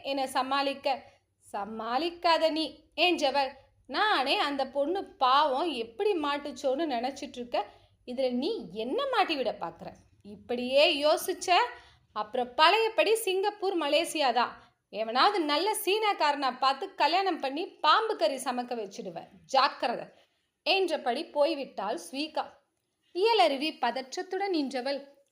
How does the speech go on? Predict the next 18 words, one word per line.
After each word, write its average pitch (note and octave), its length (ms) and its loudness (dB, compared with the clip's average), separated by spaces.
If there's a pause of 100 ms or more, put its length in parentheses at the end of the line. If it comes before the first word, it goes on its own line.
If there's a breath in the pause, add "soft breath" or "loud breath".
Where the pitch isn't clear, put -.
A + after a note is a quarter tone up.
(140)
"சார், D#4 440 4 (520)
இதெல்லாம்," D4 540 0 (260)
என்று D4+ 280 -2
இழுத்தா. A#3 380 -6 (1120)
"இப்ப G#4 260 -2 (140)
என்ன D#4+ 240 0 (880)
பேசத்தானே D#4 440 4
செஞ்சாங்க, C4 440 -2 (1120)
அதுக்குள்ள F#4 460 0
நீ D#4+ 100 0 (100)
ஏன் D#4+ 180 0
இவ்ளோ B3+ 340 -2
பயப்படுற?" C#4+ 460 0 (400)
என்றான். C4 400 -2 (240)
"இல்ல, E4+ 220 2 (800)
அதெல்லாம் C#4+ 440 2 (100)
சரி C#4+ 260 -2
வராது C4 360 0